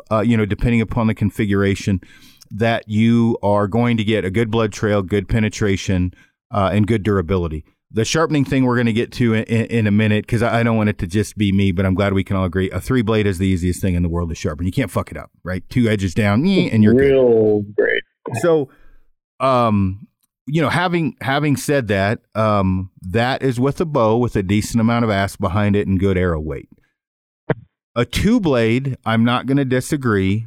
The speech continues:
Speaker 1: that is going to out a, a, a narrower two blade, obviously, is going to out penetrate a three blade, common sense.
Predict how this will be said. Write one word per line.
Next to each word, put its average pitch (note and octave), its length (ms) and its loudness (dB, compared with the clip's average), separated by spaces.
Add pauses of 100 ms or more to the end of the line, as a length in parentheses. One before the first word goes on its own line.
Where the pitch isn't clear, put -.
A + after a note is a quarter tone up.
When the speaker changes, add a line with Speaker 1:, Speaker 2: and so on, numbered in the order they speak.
(160)
Speaker 1:
that G#2 320 -2
is G#2 180 -2
going G#2+ 280 0
to A2 260 0
out G#2 340 -2
a, G#2+ 520 -2
a, G#2 60 -2 (140)
a - 40 0
narrower G2 500 2
two F#2 200 -4
blade, F2 220 -2
obviously, E2+ 500 -2
is G2+ 120 -2
going G#2 260 0
to G#2 140 0
out G2+ 200 -2
penetrate G#2 540 0
a F#2+ 80 2
three C3 300 0
blade, E2+ 420 -2 (640)
common A2 320 0
sense. - 400 -10